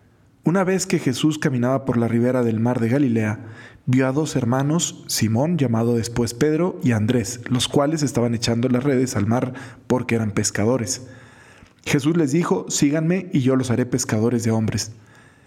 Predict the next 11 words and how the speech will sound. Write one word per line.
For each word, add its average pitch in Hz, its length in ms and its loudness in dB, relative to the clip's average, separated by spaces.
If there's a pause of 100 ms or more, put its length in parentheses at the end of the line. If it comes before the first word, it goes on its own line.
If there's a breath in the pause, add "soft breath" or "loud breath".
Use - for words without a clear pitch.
(720 soft breath)
Ellos 185 280 2
inmediatamente 170 640 2
dejaron 147 300 0
las 123 140 0
redes 170 260 0
y 143 60 2
lo 123 100 2
siguieron. 123 480 0 (920)
Pasando 165 420 0
más 147 380 0
delante, 135 640 0